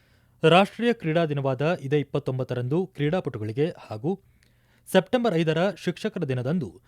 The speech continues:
ಶಿಕ್ಷಕರಿಗೆ ಅಮೃತ ಉದ್ಯಾನಕ್ಕೆ ವಿಶೇಷ ಪ್ರವೇಶದ ವ್ಯವಸ್ಥೆ ಮಾಡಲಾಗಿದೆ.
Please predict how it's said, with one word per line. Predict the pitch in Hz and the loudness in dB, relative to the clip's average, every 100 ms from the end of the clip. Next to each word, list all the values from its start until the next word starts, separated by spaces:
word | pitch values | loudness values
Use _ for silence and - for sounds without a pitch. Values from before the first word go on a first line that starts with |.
| _ | _
ಶಿಕ್ಷಕರಿಗೆ | - 214 - 214 160 143 175 - | 0 0 2 -2 0 0 0 0
ಅಮೃತ | 156 185 214 | 0 0 0
ಉದ್ಯಾನಕ್ಕೆ | 170 120 120 139 - 107 - 123 | -4 -4 -4 -4 -6 -8 -8 0
ವಿಶೇಷ | 165 180 226 - | 2 4 0 0
ಪ್ರವೇಶದ | 143 131 131 120 | -4 -2 -2 -4
ವ್ಯವಸ್ಥೆ | 113 147 - 127 | -4 -6 -6 -6
ಮಾಡಲಾಗಿದೆ. | 123 98 90 90 | -4 -6 -8 -8